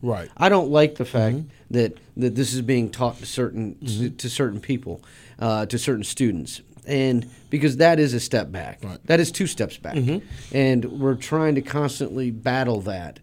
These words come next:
Speaker 1: Right.
Speaker 2: to try and push for diversity, equality, inclusion,
Speaker 1: Mm-hmm.
Speaker 2: and stop looking at people as
Speaker 1: Mm-hmm.
Speaker 2: black or white
Speaker 1: Mm-hmm.
Speaker 2: or Asian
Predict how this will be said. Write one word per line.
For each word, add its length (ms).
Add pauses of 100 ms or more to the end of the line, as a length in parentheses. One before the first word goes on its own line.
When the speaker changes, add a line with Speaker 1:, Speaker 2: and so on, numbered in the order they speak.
Speaker 1:
Right. 280
Speaker 2:
to 80
try 340
and 380 (180)
push 280
for 140
diversity, 720 (220)
equality, 720 (180)
inclusion, 840 (200)
Speaker 1:
Mm-hmm. 240
Speaker 2:
and 260 (300)
stop 560 (720)
looking 400
at 120
people 400
as 180
Speaker 1:
Mm-hmm. 160
Speaker 2:
black 480
or 160
white 460
Speaker 1:
Mm-hmm. 380
Speaker 2:
or 260 (400)
Asian 580